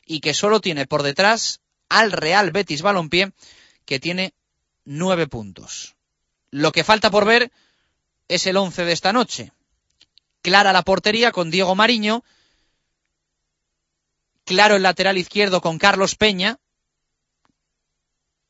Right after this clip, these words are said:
claro el centro de la defensa con Marc Valiente y Jesús Rueda, y a partir de aquí muchas incertidumbres, quizá más que nunca, porque en el lateral derecho parece que la ventaja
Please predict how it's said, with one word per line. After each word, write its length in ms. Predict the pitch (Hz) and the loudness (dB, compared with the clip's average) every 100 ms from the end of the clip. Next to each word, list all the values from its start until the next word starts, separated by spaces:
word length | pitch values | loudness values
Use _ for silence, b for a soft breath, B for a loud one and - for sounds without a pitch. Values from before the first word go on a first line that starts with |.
| _ - | _ -4
claro 320 | 185 220 214 | 2 4 4
el 100 | 180 | 2
centro 340 | 220 208 202 | -2 0 2
de 60 | 190 | 2
la 100 | 208 | 4
defensa 520 | 185 214 208 - 156 | 2 -2 -4 -4 -4
con 200 | 170 165 | -4 -2
Marc 220 | 175 196 | -2 -2
Valiente 360 | 185 190 196 151 | 0 -2 -2 -4
y 40 | |
Jesús 280 | 151 156 208 | -6 -4 -2
Rueda, 360 | 202 202 160 226 _ _ _ _ _ _ _ _ _ _ _ _ | 0 2 0 -4 _ _ _ _ _ _ _ _ _ _ _ _
y 200 | 147 185 | -2 2
a 80 | 240 | 4
partir 400 | 214 185 247 233 | 4 0 -2 -2
de 80 | 190 | -2
aquí 360 | 196 233 247 _ _ _ _ _ _ _ - | 0 0 0 _ _ _ _ _ _ _ -12
muchas 480 | 165 214 254 247 | -4 -2 0 0
incertidumbres, 840 | 233 208 214 196 151 120 113 113 - | -2 -2 -2 -2 -4 -4 -6 -8 -8
quizá 280 | 170 240 262 | -2 0 2
más 200 | 254 - | 0 -2
que 120 | 214 | -4
nunca, 460 | 143 117 101 - _ _ _ _ _ _ | -4 -8 -14 -20 _ _ _ _ _ _
porque 240 | 135 127 | -8 -6
en 80 | 143 | -4
el 60 | 147 | -4
lateral 380 | 147 160 196 | -2 0 2
derecho 480 | 214 226 - 226 254 _ _ _ _ _ _ _ _ _ _ _ _ _ | 2 0 0 -2 -2 _ _ _ _ _ _ _ _ _ _ _ _ _
parece 320 | 151 160 190 | 0 0 0
que 60 | 180 | 4
la 100 | 180 | 4
ventaja 540 | 175 160 190 190 220 | 4 2 2 2 0